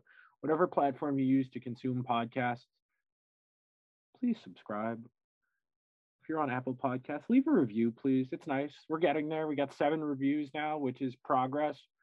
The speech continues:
We're, we're making progress. We're new listeners. The more I branch out different types of guests, introducing the show to different types of people,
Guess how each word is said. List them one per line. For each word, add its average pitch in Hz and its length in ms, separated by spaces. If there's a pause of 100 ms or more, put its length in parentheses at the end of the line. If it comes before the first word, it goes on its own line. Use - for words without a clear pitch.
(360)
We're, 196 220
we're 277 160
making 294 320
progress. - 360
We're 170 200
new 175 100
listeners. 160 540 (300)
The 147 80
more 160 280
I 156 60
branch 151 340
out 151 220
different 143 280
types 143 280
of 131 120
guests, 139 300 (320)
introducing 143 1400 (240)
the 139 80
show 139 320
to 131 160
different 131 340
types 139 260
of 131 120
people, 135 420